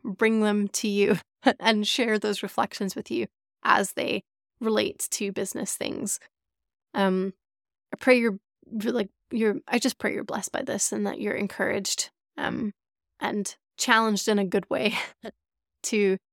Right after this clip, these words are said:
reflect on your own faith journey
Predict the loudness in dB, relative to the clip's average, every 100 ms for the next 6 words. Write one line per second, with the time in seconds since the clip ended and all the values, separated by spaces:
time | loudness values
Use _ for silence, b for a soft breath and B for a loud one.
0 | _ _ _ _ _ _ _ -2 4 4
1 | 4 2 4 2 0 0 0 0 -2 -4
2 | -10 _ -12 -6 -6 -6 -6 -6 -6 -8